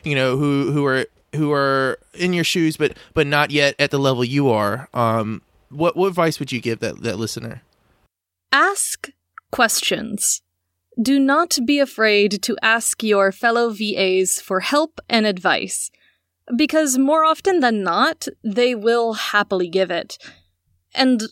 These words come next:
Speaker 2: like, when I started out, I had no idea what I was doing.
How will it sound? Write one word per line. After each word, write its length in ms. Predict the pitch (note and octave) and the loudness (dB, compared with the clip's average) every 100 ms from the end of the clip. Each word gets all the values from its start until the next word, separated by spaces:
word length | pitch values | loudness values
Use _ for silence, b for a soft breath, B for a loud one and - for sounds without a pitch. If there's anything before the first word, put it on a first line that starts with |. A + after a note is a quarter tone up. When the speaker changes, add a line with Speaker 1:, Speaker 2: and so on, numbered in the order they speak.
| - | -4
Speaker 2:
like, 460 | B3 A#3+ A#3 - _ _ _ _ - | 0 0 0 -8 _ _ _ _ -2
when 300 | B3+ A#3+ D4 | 0 2 4
I 120 | F4 | 2
started 380 | F4+ E4+ C#4+ G#3+ | 2 2 2 2
out, 260 | G3 G3+ - _ - | 2 0 -4 _ -8
I 160 | - B3 | -2 2
had 400 | A#3 G#3 F#3+ F3+ | 2 2 0 0
no 180 | G3 F3+ | 0 0
idea 300 | F3 F3 D#3+ | 0 -2 -2
what 140 | E3 | -2
I 80 | D#3+ | -2
was 200 | D#3 F3 | -4 0
doing. 360 | G3 F3 F#3 | 0 0 -4